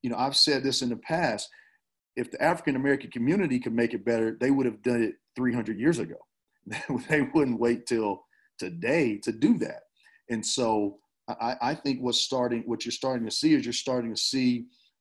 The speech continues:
uh, different races, including, uh, uh, the Caucasian race, in which it's now becoming important that they use their influence to lead people in the right direction.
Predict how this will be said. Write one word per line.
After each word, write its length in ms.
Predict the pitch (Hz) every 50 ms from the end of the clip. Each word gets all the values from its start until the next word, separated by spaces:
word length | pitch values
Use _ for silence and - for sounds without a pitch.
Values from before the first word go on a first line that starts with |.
| _ -
uh, 280 | 110 107 104 101 98 - 175 - _ _
different 460 | - 131 151 151 - - 151 143 139 -
races, 880 | 120 110 110 127 139 143 139 - - 95 90 95 117 - - - - - -
including, 640 | 113 110 113 - 143 139 139 135 127 127 127 127 - - _ _ _ -
uh, 260 | 110 107 104 104 101
uh, 200 | 87 - 107 104
the 120 | 98 101 101
Caucasian 640 | - - 123 120 120 - 127 123 123 120 117 110
race, 540 | 104 127 170 180 147 139 - - - - _ -
in 160 | 113 113 107
which 320 | 117 127 127 127 127 - - - _ _
it's 200 | 131 120 - -
now 180 | 117 135 143 147
becoming 420 | 135 123 123 - 143 135 131 117
important 480 | 117 107 - - - 175 - - 120 110
that 160 | 117 110 -
they 100 | 131 139
use 440 | 156 147 147 151 147 139 135 - - -
their 300 | 120 123 143 160 170 - -
influence 840 | 190 196 185 170 - - 120 110 101 101 95 104 - - - - _ _ _ _ _
to 100 | - 131
lead 520 | 120 117 120 131 160 196 220 220 208 -
people 500 | - 143 131 123 - - 113 110 104 101 - _ _ _ -
in 140 | 123 113 113
the 80 | 107
right 280 | 104 110 117 120 110 -
direction. 560 | 110 107 113 113 101 85 - - 82 69 -